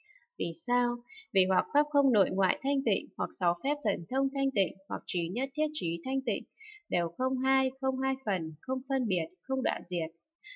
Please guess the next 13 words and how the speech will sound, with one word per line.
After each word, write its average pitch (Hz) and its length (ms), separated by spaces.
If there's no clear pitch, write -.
Này 180 340
thiện 196 280
hiện, 190 220
vì 180 280
pháp 294 160
không 285 240
nội 196 180
ngoại 180 320
thanh 277 200
tịnh, 202 240
nên 262 200
mười 185 220
lực 170 120